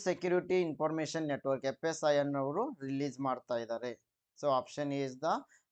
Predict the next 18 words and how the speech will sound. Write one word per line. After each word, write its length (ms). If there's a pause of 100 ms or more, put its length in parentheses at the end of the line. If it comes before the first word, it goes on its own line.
(140)
right 300
answer. 340 (100)
So, 140
ಇದಕ್ಕೆ 280
ಕನ್ನಡದಲ್ಲಿ, 600
ಕನ್ನಡದಲ್ಲಿ 460 (440)
ಆಹಾರ 280 (180)
ಭದ್ರತಾ 460 (200)
ಮಾಹಿತಿ 480 (160)
ಜಾಲ 240 (140)
ಅಂತ 140 (140)
ಕರಿತೀವಿ. 480 (680)
So, 160
the 60 (100)
two 180
thousand 320
twenty-four 540 (120)
Global 440